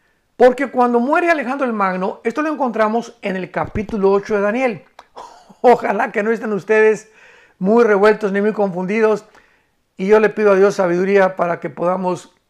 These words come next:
eh, despacio explicar lo más claramente posible y que aquellos que tengan entendimiento que lo puedan entender. Porque así termina el libro de Daniel capítulo doce. "Los entendidos entenderán todas las cosas".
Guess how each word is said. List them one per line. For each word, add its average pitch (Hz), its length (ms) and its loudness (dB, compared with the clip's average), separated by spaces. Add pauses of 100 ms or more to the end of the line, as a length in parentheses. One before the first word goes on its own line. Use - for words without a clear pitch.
(180)
eh, 165 340 -6
despacio 208 720 0
explicar 196 540 -2
lo 185 160 -2
más 202 240 0
claramente 196 580 0
posible 208 720 -2 (560)
y 190 120 -6
que 202 120 2
aquellos 233 420 2
que 202 120 -2
tengan 214 340 -2
entendimiento 180 720 -4
que 185 100 -6
lo 160 160 0
puedan 175 280 0
entender. 151 720 -6 (500)
Porque 165 240 0
así 190 160 -4
termina 208 380 0
el 190 60 0
libro 196 220 2
de 175 60 0
Daniel 175 300 -2
capítulo 170 480 -4
doce. 170 440 -4
"Los 165 220 -2
entendidos 180 920 -2 (460)
entenderán 170 640 -4
todas 175 240 -2
las 151 160 -2
cosas". - 580 -10